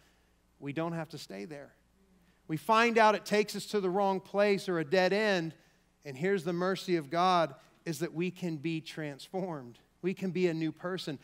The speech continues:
That's the power of God. And it goes on, it says, "By renewing your mind." There's the secret. We have to change the way we think. We have to renew our minds. It's an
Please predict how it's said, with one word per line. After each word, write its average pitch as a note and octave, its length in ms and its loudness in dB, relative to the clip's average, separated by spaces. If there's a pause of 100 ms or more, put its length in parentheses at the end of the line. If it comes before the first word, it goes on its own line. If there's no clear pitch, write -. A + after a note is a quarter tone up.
(140)
That's F#3+ 400 4
the F#3 100 -6
power E3+ 580 -6 (380)
of D#3 240 -2
God. C#3+ 440 2 (380)
And D#3+ 100 -4
it E3 40 -4
goes F#3 260 4
on, F#3+ 200 4
it D#3+ 80 -6
says, F3 280 0
"By E3 240 2
renewing F#3+ 880 0
your E3 260 -2
mind." B2 580 -6
There's D#3 280 -6
the C#3+ 100 -12
secret. A2+ 420 -16 (1080)
We F3 200 2
have F3 340 0
to D#3+ 100 -4
change E3+ 800 -6 (560)
the F3 160 0
way C#3+ 200 0
we C#3 180 -6
think. D3 480 -12 (720)
We D#3+ 140 -2
have E3 240 0
to E3 100 -2
renew E3+ 560 0
our F3 180 -2
minds. D#3+ 480 -2
It's E3 160 -6
an D#3+ 140 -4